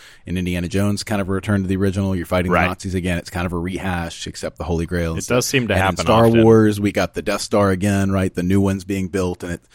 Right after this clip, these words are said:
Speaker 1: they mirror one another. And I
Speaker 2: Mm-hmm.
Speaker 1: think Zemeckis followed that, too, with this, 'cause even though we're in the West and this is a lot different, this is kind of the
Speaker 2: It's
Speaker 1: Doc Brown version
Speaker 2: tonally,
Speaker 1: of Marty's story.
Speaker 2: exactly. We've, uh, we, exactly, the Doc Brown version of Marty's story.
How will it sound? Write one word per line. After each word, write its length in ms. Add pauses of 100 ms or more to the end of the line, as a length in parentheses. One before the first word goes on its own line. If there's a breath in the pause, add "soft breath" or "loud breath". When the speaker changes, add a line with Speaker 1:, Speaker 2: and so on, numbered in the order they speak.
(360 loud breath)
Speaker 1:
they 120
mirror 440
one 160
another. 400
And 120
I 60
Speaker 2:
Mm-hmm. 80
Speaker 1:
think 180 (300)
Zemeckis 420
followed 320
that, 220
too, 140
with 160
this, 200
'cause 200
even 180
though 100
we're 120
in 100
the 80
West 300
and 60
this 120
is 80
a 60
lot 240
different, 420 (800)
this 240
is 80
kind 220
of 60
the 40
Speaker 2:
It's 80
Speaker 1:
Doc 220
Brown 340
version 340
Speaker 2:
tonally, 460
Speaker 1:
of 60
Marty's 320
story. 220
Speaker 2:
exactly. 540
We've, 220
uh, 160
we, 160
exactly, 400
the 120
Doc 260
Brown 200
version 280
of 60
Marty's 320
story. 380